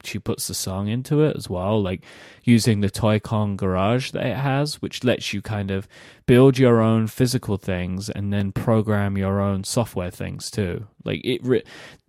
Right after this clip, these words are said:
I ha-, I need to dig more into that part of it, which I've not spent so much time looking at, but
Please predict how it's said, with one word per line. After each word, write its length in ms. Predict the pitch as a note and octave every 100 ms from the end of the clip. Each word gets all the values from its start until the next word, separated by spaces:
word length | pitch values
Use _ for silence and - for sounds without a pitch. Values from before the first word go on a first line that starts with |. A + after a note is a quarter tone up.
| - -
I 200 | - C3
ha-, 180 | C#3+ D3+
I 160 | B2+
need 200 | C#3 D#3 -
to 80 |
dig 360 | B2 - C3 A#2+
more 400 | A2+ A2 A2+ A2+
into 380 | - G#2+ G2+ A2
that 320 | G2 G2+ -
part 340 | - B2 B2 -
of 180 | G2 A2+
it, 160 | D3 -
which 160 | G#2
I've 180 | G2 G2+
not 200 | G#2 -
spent 260 | - F#2+ -
so 100 | G#2
much 280 | F2 -
time 420 | - G2+ G#2 F#2+ -
looking 400 | G#2 G#2+ B2+ B2+
at, 340 | D3 C3 -
but 220 | F#2+ G2